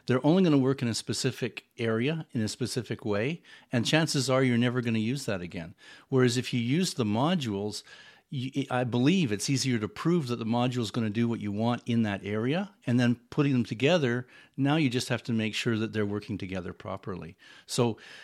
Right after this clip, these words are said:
y-, that's exactly right. Don't make them too long, and, and, uh, I'm sure we'll end up discussing hooks later on in the,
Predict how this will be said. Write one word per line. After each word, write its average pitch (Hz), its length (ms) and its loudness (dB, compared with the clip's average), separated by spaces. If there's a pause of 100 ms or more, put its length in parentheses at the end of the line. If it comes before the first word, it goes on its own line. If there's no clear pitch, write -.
(400)
y-, 147 320 -12
that's 135 300 2
exactly 127 440 0
right. 113 340 0
Don't 131 220 0
make 139 220 0
them 135 120 2
too 131 160 0
long, 120 300 2
and, 104 260 -2
and, 104 400 -4
uh, 101 360 -4 (260)
I'm 120 140 2
sure 143 200 0
we'll 120 200 2
end 117 100 0
up 107 80 -6
discussing 107 540 -2
hooks - 360 -8
later 110 320 -2
on 110 160 0
in 107 140 -2
the, 92 200 -6